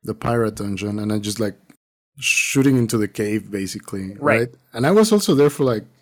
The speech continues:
Speaker 1: I wanna say, like, over an hour, maybe an hour or two, and, and I basically did it, get it to, like, ten or something.
Speaker 2: Right.
Speaker 1: So it's not as quick as you would think. But my answer to that is,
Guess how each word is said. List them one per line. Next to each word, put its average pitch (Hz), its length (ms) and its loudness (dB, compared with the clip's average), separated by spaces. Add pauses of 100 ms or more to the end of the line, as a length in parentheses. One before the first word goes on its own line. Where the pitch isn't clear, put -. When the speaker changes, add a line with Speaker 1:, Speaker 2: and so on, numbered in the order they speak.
(260)
Speaker 1:
I - 40 -12
wanna 196 200 0
say, 214 120 0
like, 143 200 0
over 117 160 0
an 107 120 -4
hour, 110 220 -4
maybe 107 220 -8
an 107 100 -6
hour 123 140 -6
or 123 80 -6
two, 160 340 -6
and, 113 260 -4
and 113 200 -6
I 113 180 -6 (300)
basically 123 400 -4
did 104 180 -8
it, 104 120 -6 (380)
get 131 180 2
it 120 240 -4
to, - 140 -10
like, 104 260 -10
ten 135 420 -2 (180)
or 131 40 -10
something. 139 260 -4 (100)
Speaker 2:
Right. 147 120 -6
Speaker 1:
So 160 80 4
it's 165 120 4
not 277 140 4
as - 180 0
quick - 280 -2
as 107 140 -6
you 110 80 -4
would 101 140 -12
think. 117 240 -6 (680)
But 123 200 2
my 123 420 0 (160)
answer 147 320 0
to 131 160 -4
that 123 340 -2
is, 107 320 -6